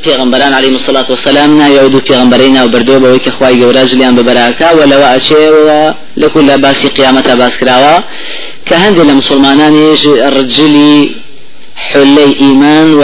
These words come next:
حلەی کەرامە ئەو دوو حلە هەیە لەوێ لە بەریان دەکرێ.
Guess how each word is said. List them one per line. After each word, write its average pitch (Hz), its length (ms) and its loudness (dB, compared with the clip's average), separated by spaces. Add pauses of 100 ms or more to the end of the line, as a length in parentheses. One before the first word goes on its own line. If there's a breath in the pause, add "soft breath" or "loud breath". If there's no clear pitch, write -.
(140)
حلەی 139 380 2 (100)
کەرامە 139 480 2 (160)
ئەو 156 160 2
دوو 139 180 0
حلە 131 300 0
هەیە 131 220 2
لەوێ 139 260 2 (200)
لە 139 100 0
بەریان 123 280 0
دەکرێ. 120 280 -2